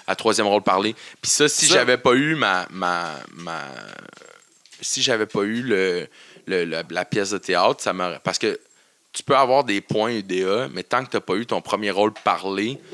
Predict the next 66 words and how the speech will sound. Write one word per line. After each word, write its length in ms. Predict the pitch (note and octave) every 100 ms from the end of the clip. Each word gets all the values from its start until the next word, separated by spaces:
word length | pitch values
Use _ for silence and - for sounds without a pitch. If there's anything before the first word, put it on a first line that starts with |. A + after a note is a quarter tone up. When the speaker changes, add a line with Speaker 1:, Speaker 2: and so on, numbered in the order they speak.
| - G2+
Speaker 1:
y 40 |
a 60 | F2+
rien 220 | G2 G#2
qui 100 | -
s'enclenche. 680 | F#2 F2 - E2+ - - - _ -
Speaker 2:
Ok. 260 | C3 A#2 A#2 B2 _ _
Speaker 1:
Puis 100 | -
là, 80 | G2
ça, 120 | -
ça 140 | F#2+ F#2+
m'aurait 240 | F2 F2
fait 200 | - F#2+
enclencher 480 | F2 F2+ F2+ E2+ -
mes 220 | F2+ F2+
affaires. 360 | E2 - E2+ E2+
Mais 120 | F2
là, 160 | E2+ G2+
vu 140 | F#2+
que 40 | G#2
j'avais 220 | G#2 G2
eu 80 | G2+
la 140 | G2
pièce 160 | G#2 F#2+
de 80 | F#2+
théâtre, 320 | F#2 E2+ G#2
j'ai 80 | F#2+
été 160 | -
chanceux, 340 | - D#2+ - F2+
j'ai 140 | F#2+
pu 160 | - - -
avoir, 280 | - - G1+
euh, 40 | B1 A1
mes 120 | C2+ E2+
affaires, 280 | D2+ - F2
là, 180 | G#1 -
mais 260 | G1+ B1 - _ - - -
Speaker 2:
Ça, 120 | - D#3
en 40 |
plus, 120 | D#3+
c'est 120 | D#3 B2
rétroactif, 720 | A2+ - B2+ A#2+ - D#3+ C#3+
ça. 180 | - D3+
J'ai, 260 | B2 B2 B2
j'ai 140 | A#2+
su, 260 | A#2 D#3+ C3+
genre, 160 | A#2+ B2
une, 100 | A#2+
une 240 | A#2 A#2
Speaker 1:
Ouais, 180 | F#2+ A#2
mais 120 | A#2+
Speaker 2:
anecdote, 320 | B2 C3 C3+
Speaker 1:
pas 160 | D3+ D#3+
Speaker 2:
genre, 160 | D3+ B2+
des, 140 | A#2
Speaker 1:
toutes, 80 | B2
Speaker 2:
des, 140 | B2
Speaker 1:
genre. 140 | G#2 A2+
Speaker 2:
Jean, 180 | A#2+ A2+ -
Jean-François 420 | A#2+ A#2+ A#2+ A#2 C3+
Mercier 460 | B2 - D3 D#3
dans 160 | C3 B2+
les, 260 | A2+ A2
dans 140 | G2+ A2+
Trois 180 | - B2
fois 200 | C3 A#2+
rien, 320 | B2+ C3+